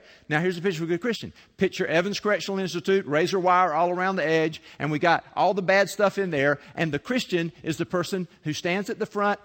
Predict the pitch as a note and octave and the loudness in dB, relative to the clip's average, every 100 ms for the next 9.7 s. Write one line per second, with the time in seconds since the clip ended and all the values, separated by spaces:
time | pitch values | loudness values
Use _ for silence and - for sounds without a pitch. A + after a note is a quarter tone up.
0 | - - D#3 - F#3+ F#3+ E3+ D#3+ C#3+ D3+ | -12 -6 -6 -4 0 2 2 0 -4 -4
1 | E3 E3+ F3 - F3 B2+ C#3 D3 C3 - | -2 0 -2 -2 -6 -6 -6 -4 -4 -6
2 | _ _ _ _ _ _ _ _ _ _ | _ _ _ _ _ _ _ _ _ _
3 | _ _ _ _ _ _ _ _ - C3+ | _ _ _ _ _ _ _ _ -12 -6
4 | F3 F3+ G#3 G#3 G#3 D3 E3+ D3+ - - | 2 4 4 2 0 2 4 4 0 -2
5 | D3+ E3+ A3+ A3 A3+ A3+ G#3+ G#3 G#3 - | 0 0 0 0 2 2 2 2 2 2
6 | F#3 F#3 F3 F3 F3 D#3+ D#3+ D3 D3 E3 | 2 2 -2 -4 -2 0 0 -2 -2 0
7 | F#3+ F3+ F3+ E3 F3 D#3 C#3 - E3 E3+ | -2 -2 0 0 -2 -4 -4 -4 -6 -4
8 | E3+ E3+ - E3+ E3 C#3 B2+ C#3+ D#3 E3 | -4 -4 -6 -8 -8 -8 -6 -6 -4 -6
9 | D#3+ F3 E3 D#3+ C#3 D3 | -4 -6 -4 -2 0 0